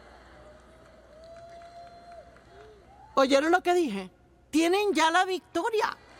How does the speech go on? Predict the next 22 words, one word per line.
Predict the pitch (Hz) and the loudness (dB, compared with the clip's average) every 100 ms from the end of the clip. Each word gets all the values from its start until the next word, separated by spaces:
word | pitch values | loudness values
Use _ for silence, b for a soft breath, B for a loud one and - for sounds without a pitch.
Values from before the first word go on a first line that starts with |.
| - - - | -20 -20 -2
Ya | 311 | 0
está | 330 - 370 | 0 2 2
registrada | 370 320 285 - - 302 330 | 2 0 0 -4 0 0 2
en | 349 311 | 0 0
la | |
historia. | 262 - - 320 440 392 - - - - | -4 -6 -2 0 0 -4 -6 -12 -10 0
Lo | 269 | 2
único | 277 311 320 | 2 -2 -2
que | 320 | -2
tienen | 294 285 320 | -2 -2 0
que | 330 | -2
hacer | 285 311 | 0 -2
es | 427 | -2
tomar | 339 277 240 | -2 2 2
la | 233 | 2
mano | 233 269 | 0 0
de | 277 | -2
Jesús | 254 269 330 | -2 -4 -2
y | 370 | 0
caminar | 359 269 262 233 208 | 0 0 0 0 -2
con | 277 294 | 0 0
él. | 427 523 | 0 -2